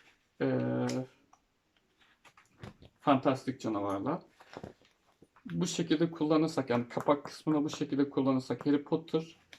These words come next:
iç tarafını çevirip kapak niyetine burayı kullanırsak Fantastik Canavarlar ortaya çıkıyor. Bu arada ben Fantastik Canavarları ilk izlediğimde çok sevememiştim.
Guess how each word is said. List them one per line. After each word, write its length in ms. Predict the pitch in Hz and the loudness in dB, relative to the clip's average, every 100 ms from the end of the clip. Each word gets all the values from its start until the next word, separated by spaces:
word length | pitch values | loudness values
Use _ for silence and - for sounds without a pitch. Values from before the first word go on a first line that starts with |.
| _ _ - | _ _ -6
iç 200 | 165 - | -6 -4
tarafını 460 | - 135 - 131 | -2 -2 2 0
çevirip 480 | 127 - 139 135 - | 0 0 0 0 -4
kapak 460 | - 135 147 143 - | -4 0 0 0 4
niyetine 480 | 135 127 - 127 135 | 4 4 0 0 2
burayı 180 | 147 | 2
kullanırsak 760 | 127 - 120 117 120 120 - 185 - - _ _ _ | 0 -4 -4 -2 -2 -4 -4 -4 -4 -20 _ _ _
Fantastik 560 | 147 135 147 127 - - | 2 4 2 0 -4 -6
Canavarlar 520 | 117 107 101 82 92 - _ _ _ _ _ - | -4 -2 -4 -4 -8 -12 _ _ _ _ _ -8
ortaya 360 | 104 - 104 | -8 -8 -10
çıkıyor. 340 | - - 139 165 - - - | -12 -4 -2 -2 -6 -16 8
Bu 80 | 151 | 8
arada 180 | 151 160 | 10 6
ben 140 | 156 | 4
Fantastik 540 | 156 139 160 143 143 | 6 4 4 -2 0
Canavarları 580 | - 139 143 143 143 147 - | 4 6 8 6 6 2 -2
ilk 280 | - - | -6 2
izlediğimde 640 | 139 127 131 135 135 156 160 - - | 4 6 6 6 6 4 2 -6 -6
çok 180 | 139 - | -4 0
sevememiştim. 1080 | - 135 151 127 120 - - 139 170 - | 4 8 10 8 6 -2 -2 0 -2 -10